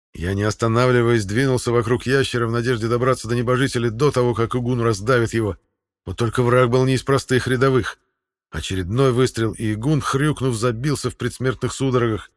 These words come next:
Правда, и носу все ж досталось. По инерции его вышвырнуло из седла. Сейчас он пытался подняться на ноги и одновременно осматривался в поисках меня. «Успею, должен успеть!» Ха!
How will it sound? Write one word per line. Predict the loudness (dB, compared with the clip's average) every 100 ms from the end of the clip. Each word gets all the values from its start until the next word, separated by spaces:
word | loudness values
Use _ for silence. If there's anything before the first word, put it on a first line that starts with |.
| _ _ -8
Правда, | -4 -2 2
и | 2
носу | 2 0 -2
все | -2 0
ж |
досталось. | 0 0 0 0 -2 -6 -18 _ -6
По | -2
инерции | 2 2 2 0
его | 0 2 2
вышвырнуло | 2 0 0 -2 0 -2
из | -2
седла. | -2 -2 -2 -4 _ _ _ _
Сейчас | -12 -6 -2 -2
он | -2 -4
пытался | -4 0 0 -2
подняться | -2 -2 -2 -2 -2
на | 0 0
ноги | 2 0
и |
одновременно | 0 0 0 0 0
осматривался | -2 0 0 0 -2 -4 -6
в |
поисках | 0 0 0 -4 -4
меня. | -2 -4 -6 _ _ _ _ -12
«Успею, | -10 -10 -6 -4 -2 -2 -2
должен | 4 4 4 2
успеть!» | 0 0 -2 -2 _ _ _ _ _ _ -20 -20 -6
Ха! | -2 0 0